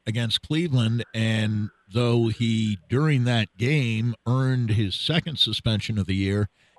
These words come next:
he did play the entire game, I believe, a hundred percent of the snaps.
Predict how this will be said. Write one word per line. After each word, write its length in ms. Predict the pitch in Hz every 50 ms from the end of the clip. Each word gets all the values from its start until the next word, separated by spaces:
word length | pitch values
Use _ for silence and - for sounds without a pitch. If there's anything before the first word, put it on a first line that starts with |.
| _ -
he 140 | 135 135
did 280 | 123 131 165 202 - _
play 580 | - - 165 151 147 143 139 139 139 143 135 - _ -
the 100 | 120 120
entire 440 | 120 120 - 143 139 143 139 135 127
game, 520 | 113 123 151 190 95 87 - - - - - - - - 101
I 80 | 107
believe, 680 | 104 - 117 107 127 160 175 170 139 101 104 113 - _ _ _ _
a 80 | - 95
hundred 280 | 107 143 165 175 151 -
percent 380 | 147 131 - - 151 147 139
of 80 | 117 90
the 60 | 101
snaps. 600 | - - - 160 165 147 98 80 - - - -